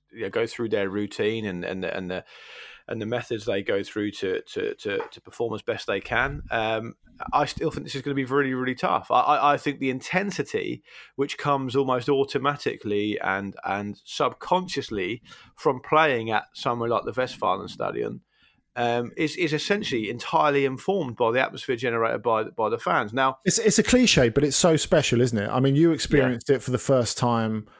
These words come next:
Speaker 2: what, a couple of months ago when we were over there. Um, but it, it, it really is, even for games that, you know, aren't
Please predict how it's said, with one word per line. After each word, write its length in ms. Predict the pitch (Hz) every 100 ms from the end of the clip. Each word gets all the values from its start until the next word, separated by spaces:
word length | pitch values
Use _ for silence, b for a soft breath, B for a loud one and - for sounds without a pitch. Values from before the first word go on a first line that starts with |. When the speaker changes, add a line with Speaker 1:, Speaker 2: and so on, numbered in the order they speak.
| b
Speaker 2:
what, 140 | - 117
a 40 |
couple 280 | 120 135 -
of 60 | 113
months 300 | 139 139 -
ago 180 | -
when 180 | 110 120
we 60 | 117
were 140 | 120
over 200 | 123 117
there. 300 | 110 - 127 - -
Um, 500 | - 117 117 117 117 B B 123
but 180 | - 147
it, 160 | 160 165
it, 140 | 175 170
it 80 | 175
really 300 | 165 185 175
is, 120 | 165 B B
even 320 | 190 208 196 196
for 140 | 185
games 500 | 147 165 156 156 135
that, 380 | 151 139 127 - _ _ b b -
you 80 |
know, 320 | 131 110 117 120 _
aren't 340 | 135 131 131